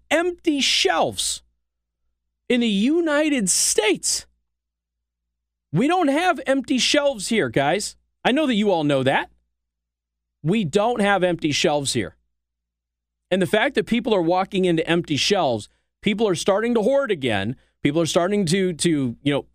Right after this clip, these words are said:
build up their supplies. People are being told, even by Pete, "Hey, you need to do your Christmas shopping now." That's not okay. The idea that he didn't go to work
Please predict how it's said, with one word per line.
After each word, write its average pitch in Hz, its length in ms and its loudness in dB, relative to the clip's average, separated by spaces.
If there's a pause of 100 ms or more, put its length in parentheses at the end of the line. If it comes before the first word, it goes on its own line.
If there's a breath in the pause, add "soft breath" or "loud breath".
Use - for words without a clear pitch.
build 170 260 0
up 214 140 -2
their 214 160 0
supplies. 180 580 0
People 165 320 0
are 160 80 0
being 165 260 -2
told, 208 500 0
even 165 260 0
by 180 180 0
Pete, 254 400 -4 (300)
"Hey, 135 100 2
you 143 160 0
need 202 120 0
to 185 40 0
do 185 60 0
your 160 100 0
Christmas 170 340 -2
shopping 147 380 0
now." 139 340 0 (2000)
That's 170 480 -2
not 220 400 0 (100)
okay. 190 640 -2 (1500)
The 143 240 -2
idea 180 840 0
that 135 200 0
he 202 300 -2
didn't 208 300 0
go 185 180 -2
to 160 80 0
work 208 320 -2